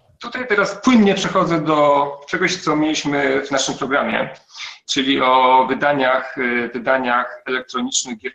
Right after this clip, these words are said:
planszowych. Y, Kuba ma jakieś tam wątpliwości co do potrzeby takich gier,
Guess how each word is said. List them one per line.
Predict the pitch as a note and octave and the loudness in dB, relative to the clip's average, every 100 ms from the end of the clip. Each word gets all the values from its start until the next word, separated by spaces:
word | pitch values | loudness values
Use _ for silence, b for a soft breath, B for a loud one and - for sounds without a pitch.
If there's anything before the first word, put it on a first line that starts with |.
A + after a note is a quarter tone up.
| - | -8
planszowych. | A#2+ - G#2+ G#2 G2+ _ _ _ _ _ _ - | -4 -4 -6 -10 -14 _ _ _ _ _ _ -8
Y, | A#2+ A#2+ A#2 - | -4 -4 -4 -6
Kuba | D#3 D3 C#3+ | -4 -2 0
ma | B2+ | -2
jakieś | B2+ - | -4 -8
tam | B2 | -8
wątpliwości | A#2+ A#2+ A#2+ A#2 - A2 A2+ A2 | -8 -8 -6 -6 -6 -6 -8 -10
co | - B2+ | -10 -8
do | A2+ A#2 A2 A2+ _ _ _ _ _ _ _ _ _ - | -6 -6 -4 -8 _ _ _ _ _ _ _ _ _ -4
potrzeby | D#3+ F#3 - | 0 0 0
takich | - - A2+ | -4 -8 -12
gier, | - G2+ B2 - | -8 -6 -8 -12